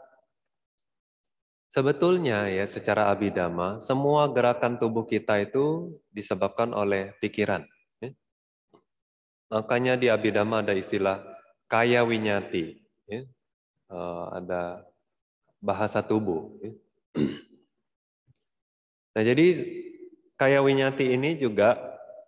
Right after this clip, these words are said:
muncul karena pikiran, ya. Cita jarupa. Jadi semua gerakan tubuh kita ya,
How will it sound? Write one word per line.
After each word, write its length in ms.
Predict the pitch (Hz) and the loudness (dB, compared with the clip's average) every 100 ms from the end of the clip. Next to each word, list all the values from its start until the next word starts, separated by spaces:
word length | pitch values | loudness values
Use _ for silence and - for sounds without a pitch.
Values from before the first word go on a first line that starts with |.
| _ | _
muncul 480 | 120 117 123 143 139 | -6 -4 0 -2 0
karena 400 | 117 104 104 101 | 0 0 0 -2
pikiran, 640 | - 113 123 117 104 82 - - | -4 -4 0 0 0 -4 -14 -16
ya. 80 | 113 - _ _ _ _ _ _ _ _ _ _ _ _ | -16 -18 _ _ _ _ _ _ _ _ _ _ _ _
Cita 240 | 117 110 107 | -4 0 2
jarupa. 560 | 107 98 - 80 76 - - - - - - _ _ _ _ _ _ _ _ _ _ _ _ _ _ _ - | 4 2 2 -2 -4 -10 -18 -18 -14 -14 -16 _ _ _ _ _ _ _ _ _ _ _ _ _ _ _ 2
Jadi 160 | 139 190 | 2 2
semua 560 | 190 170 170 165 156 143 | 0 2 4 4 4 4
gerakan 480 | 123 120 113 113 110 | 4 2 2 -2 -2
tubuh 320 | 110 110 104 | 0 0 -2
kita 480 | 95 - 90 110 120 | -2 -2 0 0 -2
ya, 160 | 110 | -6